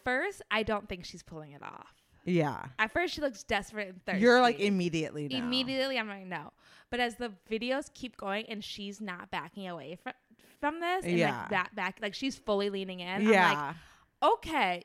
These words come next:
Speaker 1: you know what?" Kind of badass.
Speaker 2: <laughs>
Speaker 1: Like, you're kind
Speaker 2: Yeah.
Speaker 1: of, like, you've taken this thing of, like, being jealous over an, an ex's new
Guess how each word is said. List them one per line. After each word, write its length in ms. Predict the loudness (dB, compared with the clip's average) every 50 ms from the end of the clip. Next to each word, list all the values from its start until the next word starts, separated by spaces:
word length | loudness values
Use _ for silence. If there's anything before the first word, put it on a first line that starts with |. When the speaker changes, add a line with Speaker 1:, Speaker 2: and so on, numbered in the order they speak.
| _
Speaker 1:
you 140 | -8 -6 -4
know 240 | -2 0 0 0 0
what?" 500 | 0 0 2 2 2 2 2 0 -2 -6 _ _ _ _ _ _ _ _ _ -10
Kind 280 | -2 2 4 4 4 4
of 80 | 2 2
badass. 800 | 2 2 2 0 -2 -4 -6 -6 -6 -4 -4 -4 -2 -2 -4 -6 -8
Speaker 2:
<laughs> 80 | -6 0
Speaker 1:
Like, 280 | 4 4 6 4 4 0 -6 -10 -8 -8 -6 -4
you're 120 | -4 -4 0
kind 120 | 4 6
Speaker 2:
Yeah. 400 | 8 10 10 10 8 8 6 4
Speaker 1:
of, 40 | 2 -2
like, 80 | -4 -12 -20 -18 -12
you've 160 | -12 -12 -8
taken 320 | -4 -2 -2 -2 -2 -4 -8
this 200 | -8 -10 -10 -12
thing 360 | -12 -10 -8 -6 -6 -6 -6
of, 140 | -6 -6 -4
like, 300 | -4 -4 -4 -6 -8 -14 _ -14 -8
being 300 | -6 -6 -4 -4 -4 -4
jealous 400 | -2 -2 0 0 0 -2 -4 -4
over 280 | -4 -4 -4 -2 -2 -4
an, 180 | -4 -4 -6 -10 -16 _ -12
an 140 | -10 -8 -6
ex's 380 | -6 -8 -8 -8 -10 -10 -8 -8
new 440 | -6 -6 -4 -4 -4 -6 -8 -10